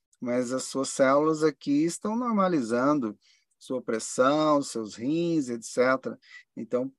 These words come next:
olha, parece que não, não vai precisar mais de tomar medicamento", tá? Então, assim, a-, agora vamos lá, um, um dos casos, alimentação. A alimentação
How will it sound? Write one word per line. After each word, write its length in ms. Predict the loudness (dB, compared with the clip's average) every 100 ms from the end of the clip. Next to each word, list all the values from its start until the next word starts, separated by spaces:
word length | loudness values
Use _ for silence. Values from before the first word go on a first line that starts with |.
| _ _
olha, 440 | -4 0 2 2 -2 -4
parece 380 | 0 2 2 0
que 120 | -6
não, 140 | -4
não 380 | -4 -2 -2 -4 -8
vai 260 | -2 -2
precisar 380 | -2 -6 -2 0
mais 280 | 2 2 0
de 80 | -2
tomar 420 | -4 0 -2 -4 _ _ _ -6
medicamento", 880 | 0 0 0 -2 -2 -2 -6 -16 -20 _ _ _ -8
tá? 280 | -4 -4 -2
Então, 340 | -2 4 2
assim, 360 | 2 0 2 0 _ _ _ _
a-, 320 | 0 2 6 6
agora 280 | 8 8
vamos 260 | 6 4 4
lá, 220 | 4 2 -2
um, 160 | -14 -14 _ -4
um 140 | 0
dos 200 | 0 0
casos, 360 | 0 2 -2 -6 4
alimentação. 1120 | 8 8 6 2 2 0 -2 -4 -4 -6 -8 -12 _ _ _ _ _
A 100 | 0
alimentação 960 | 2 4 4 2 0 -2 2 2 4 0